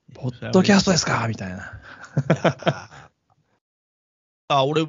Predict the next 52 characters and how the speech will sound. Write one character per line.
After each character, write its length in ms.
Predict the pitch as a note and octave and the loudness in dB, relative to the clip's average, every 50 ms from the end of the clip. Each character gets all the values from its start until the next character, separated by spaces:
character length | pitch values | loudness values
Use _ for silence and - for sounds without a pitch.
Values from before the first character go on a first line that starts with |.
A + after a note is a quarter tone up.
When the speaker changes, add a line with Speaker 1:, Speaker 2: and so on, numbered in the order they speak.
| D3 | -4
Speaker 1:
も 240 | - D3 D3+ D3+ D3 | -4 -2 0 0 0
某 320 | C#3 B2+ D#3 D#3+ D#3+ C#3 B2+ | 0 2 4 4 6 6 6
エ 80 | B2+ | 4
ス 160 | B2+ - - | 2 0 -2
エ 80 | C3 C3 | -2 0
ヌ 80 | B2 B2+ | 0 0
エ 100 | C3 B2 | -2 -2
ス 140 | - - | -4 -8
で、 180 | - - - - - | -10 -10 -10 -8 -2
「ポ 100 | - B2+ | 0 0
ッ 40 | B2 | 0
ド 100 | - C3 | 0 -2
キ 120 | B2+ - C#3+ | -2 -2 -2
ャ 40 | C#3+ | -2
ス 100 | - - | -2 -4
ト 80 | A#2+ | -8
聞 200 | A2+ - - C3 | -8 -8 -8 -6
い 20 | B2 | -2
て 120 | C3+ C3+ | 0 0
ま 200 | C#3 C#3+ C#3+ D#3 | 2 2 2 2
す」 140 | C3 - - | 0 -2 -4
っ 20 | - | -8
て 160 | - A2 A2+ | -10 -10 -8
全 380 | A2+ A2+ A#2 A2 - - D3 | -8 -8 -8 -6 -4 -4 -4
く 80 | - D3 | -2 -2
知 140 | - - D#3+ | -2 0 2
ら 120 | D3 C#3 | 2 4
な 140 | C3+ C#3 C#3 | 4 2 2
い 60 | C#3 | 0
人 180 | C3 - D#3+ C3 | -2 -2 -4 -4
か 120 | A#2 G#2 | -4 -6
ら、 100 | F#2+ G2 | -8 -10
ね。 800 | G2 - - _ _ _ _ _ _ _ _ _ - E3 D#3+ - - | -12 -14 -18 _ _ _ _ _ _ _ _ _ -12 -10 -10 -8 -4
ま 100 | G#3 A#3 | -2 -2
あ、 20 | |
Speaker 2:
え 20 | - | 0
え。 20 | |
Speaker 1:
そ 60 | - | 0
の 60 | A4+ G#4 | -2 -4
人 80 | C5+ | -6
は 80 | A4 - | -6 -6
ク 80 | - | -6
リ 100 | G#3+ A#3 | -4 -2
ス 40 | A#3+ | 0
チ 80 | - E3 | 0 0
ャ 40 | C3 | 0
ン 40 | |
な 80 | A2+ G#2 | -2 -4
ん 40 | G2 | -8
だ 80 | G#2 | -8
け 80 | G#2+ C#3+ | -4 0
ど、 220 | D#3 D#3 B2+ G#2 | 2 2 2 0